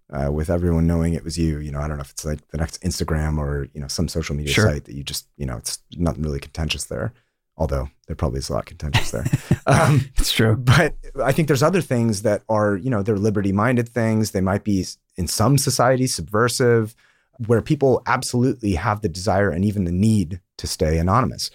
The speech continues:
Speaker 2: Mm-hmm.
Speaker 1: And I think it, it also, it comes back to identity in a lot of ways. Like, how do you collaborate right now? Uh, if I went on GitHub, I could pay for private repos, but I still have a login, and I'm sure there's lots of metadata. If I had that data under my control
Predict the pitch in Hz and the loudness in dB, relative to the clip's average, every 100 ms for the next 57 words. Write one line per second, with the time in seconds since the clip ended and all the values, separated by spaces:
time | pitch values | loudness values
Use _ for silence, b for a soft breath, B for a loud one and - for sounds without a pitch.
0 | b 110 101 - - 107 101 95 113 135 | b 6 6 2 0 4 4 4 4 4
1 | 95 - 104 139 90 98 - 123 104 95 | 2 2 2 2 0 -2 2 2 2 0
2 | 110 123 101 98 175 139 90 85 80 76 | -2 0 2 2 2 2 0 -2 -4 -4
3 | 71 - - - - 117 117 120 101 98 | -4 -4 -6 -4 0 2 2 2 0 2
4 | 120 101 90 73 82 78 127 127 - _ | 2 0 -2 -2 -6 -2 0 0 -4 _
5 | _ _ - 95 92 98 104 110 104 90 | _ _ -6 0 0 2 2 4 2 0
6 | 82 107 - 117 113 98 87 85 110 104 | 0 0 2 4 4 0 -4 -4 -2 -2
7 | 90 - 92 90 - 139 139 131 120 123 | -4 -2 -2 -2 0 0 2 4 4 2
8 | 110 - 85 - 80 82 87 120 135 127 | 0 -4 -4 -2 -4 -4 -2 2 2 2
9 | 120 117 113 90 82 - 92 95 80 - | 2 2 0 0 -4 -4 -6 -4 -6 -6
10 | 82 120 110 117 107 104 101 b b b | -4 0 0 2 2 2 0 b b b
11 | b _ _ 113 - 107 101 131 117 120 | b _ _ -2 2 2 2 0 0 2
12 | 117 87 101 110 113 110 104 - _ _ | 0 0 0 4 4 4 2 -2 _ _
13 | _ 117 107 107 113 135 - 90 127 185 | _ 2 2 2 2 0 2 2 2 -2